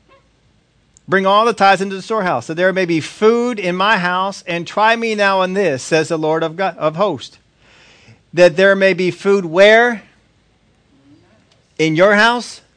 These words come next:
His house. Food in his house, says the Lord of hosts.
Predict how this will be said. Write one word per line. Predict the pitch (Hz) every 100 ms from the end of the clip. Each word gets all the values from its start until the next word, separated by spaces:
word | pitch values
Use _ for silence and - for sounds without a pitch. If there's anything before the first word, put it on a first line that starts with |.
| _ _ _ _ _ _ _ _ _
His | - 214 220
house. | 185 156 104 - - - - - _ _ _ _ _ _
Food | _ - 202 214 220 202
in | 185
his | 180 175 208
house, | 165 131 98 117 - - - _ _ _ _ _ _
says | - 185 196
the | 190
Lord | 190 190
of | 180
hosts. | 202 135 -